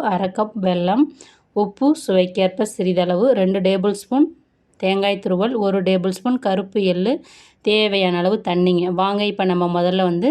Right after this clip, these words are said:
அடுப்பை ஆன் பண்ணிட்டு ஒரு பேன்ல ஒரு கப் அரிசி மாவை வறுத்து எடுத்துக்கலாங்க. நான் இன்னைக்கு ஒரு கப் மாவுல அரை அரை கப் மாவு மட்டும், அரை கப் மாவு கார கொழுக்கட்டைக்கும், அரை கப் மாவு இனிப்பு கொழுக்கட்டைக்கும் பண்ண போறேங்க. இப்ப நானா ஒரு கப் மாவையும் முதல்ல வறுத்து எடுத்துக்கிறேன். ஒரு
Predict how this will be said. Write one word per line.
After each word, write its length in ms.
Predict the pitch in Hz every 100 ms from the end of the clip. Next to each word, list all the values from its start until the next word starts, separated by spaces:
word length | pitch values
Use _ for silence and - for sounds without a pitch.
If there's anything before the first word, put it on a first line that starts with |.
| 370 - - _
அடுப்பை 360 | 196 202 214 233
ஆன் 140 | 196 190
பண்ணிட்டு 240 | 180 180 220
ஒரு 100 | 196 196
பேன்ல 360 | 190 190 196
ஒரு 220 | 190 196 214 240
கப் 140 | 233 202
அரிசி 320 | 190 196 226
மாவை 260 | 202 175 220 202
வறுத்து 280 | 185 190 196
எடுத்துக்கலாங்க. 520 | 180 185 185 170 170 247 233
நான் 160 | 190
இன்னைக்கு 280 | 185 185 196
ஒரு 200 | 185 196 202
கப் 160 | 226 226
மாவுல 360 | 190 180 180 262 - - - - _
அரை 260 | 196 208 220
அரை 120 | 220 220
கப் 160 | 240 226 202
மாவு 200 | 190 190
மட்டும், 220 | 185 254
அரை 220 | 226 190 202
கப் 160 | 233 233 196
மாவு 220 | 185 208
கார 260 | 190 185 202
கொழுக்கட்டைக்கும், 680 | 196 190 190 185 185 294 262 190
அரை 160 | 196 196
கப் 160 | 240 240 190
மாவு 300 | 185 185 247 359 _ _ _ _ _ _ 226
இனிப்பு 260 | 226 233 226
கொழுக்கட்டைக்கும் 580 | 202 202 185 185 247 247
பண்ண 180 | 180 185 185
போறேங்க. 320 | 180 175 226 233
இப்ப 120 | 214
நானா 280 | 190 180 254
ஒரு 240 | 254 202 202 233
கப் 180 | 240 196
மாவையும் 380 | 180 185 247 196
முதல்ல 260 | 175 196
வறுத்து 320 | 185 185 185 202
எடுத்துக்கிறேன். 460 | 180 180 185 214
ஒரு 100 | 214